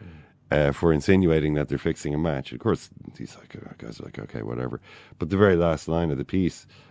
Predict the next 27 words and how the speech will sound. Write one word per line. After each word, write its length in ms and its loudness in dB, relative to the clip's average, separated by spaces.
is 140 -6
basically, 420 -2
"Tennis 280 0
hasn't 220 -2
got 100 -2
a 40 -6
problem 420 2
because 220 -2
they 100 0
don't 140 0
want 160 2
to 60 -4
have 100 -6
a 40 -10
problem," 320 -6
which 200 -6
is 220 -6
the 120 -14
same 300 -2
situation 540 -4
as 80 -8
you 60 -12
see, 400 -4
I 60 -12
think, 200 -6
in, 240 -6
in 360 -6